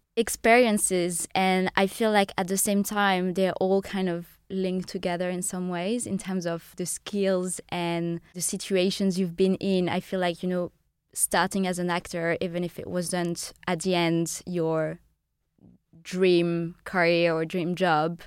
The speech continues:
being an actor was actually a really great training to then, you know, be a coach, for example, and kind of be able to talk to people, present your ideas, and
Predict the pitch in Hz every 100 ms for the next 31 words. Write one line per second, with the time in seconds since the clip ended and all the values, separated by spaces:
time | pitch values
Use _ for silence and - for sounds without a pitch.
0 | - - 190 185 175 175 - 180 165 165
1 | 165 185 175 170 175 170 170 170 180 180
2 | 170 - - 196 185 180 165 160 160 -
3 | - 170 160 160 160 160 160 160 165 _
4 | _ - 175 160 165 - 214 190 - -
5 | 165 165 160 165 147 156 160 _ 160 156
6 | 156 170 160 147 - - - 175 160 165
7 | - 170 156 156 _ _ _ - 208 -
8 | 185 175 170 165 - 175 175 185 170 170
9 | 170 180 175 165 165 160